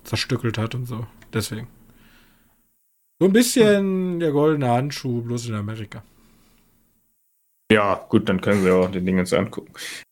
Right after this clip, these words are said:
Speaker 2: Ähm, naja. Vielleicht brauchen die einfach diesen amerikanischen, den Hollywood, Hollywood-Filter, damit das geht.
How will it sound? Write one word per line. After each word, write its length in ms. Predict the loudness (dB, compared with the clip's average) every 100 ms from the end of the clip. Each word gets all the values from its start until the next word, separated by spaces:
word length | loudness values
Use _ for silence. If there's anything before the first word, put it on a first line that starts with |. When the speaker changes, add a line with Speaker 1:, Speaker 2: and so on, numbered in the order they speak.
| _
Speaker 2:
Ähm, 320 | 6 6 6 4
naja. 320 | 4 2 -4 _ _ _ _ _ 2
Vielleicht 180 | 2 6
brauchen 240 | 6 6
die 80 | 4
einfach 220 | 2 2
diesen 220 | 0 -2
amerikanischen, 720 | 0 0 0 0 2 4 4 4
den 200 | 2 4
Hollywood, 720 | 4 4 4 2 0 -10 -10
Hollywood-Filter, 880 | 4 6 6 4 4 4 8 8 6
damit 280 | 4 2 4
das 180 | 2 4
geht. 400 | 4 4 2